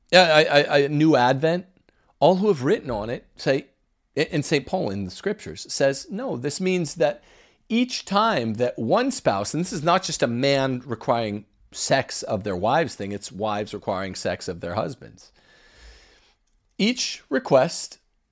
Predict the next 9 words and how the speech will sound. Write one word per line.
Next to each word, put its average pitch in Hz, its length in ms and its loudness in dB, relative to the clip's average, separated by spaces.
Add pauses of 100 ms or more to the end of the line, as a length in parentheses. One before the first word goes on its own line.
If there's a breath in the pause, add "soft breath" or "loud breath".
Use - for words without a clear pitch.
(120)
that 135 340 2
does 160 340 2
not, 165 520 2 (2000)
is 139 120 2
not 180 220 8
answered 156 480 2 (680)
with 160 320 0
a 135 160 4
grave 147 880 0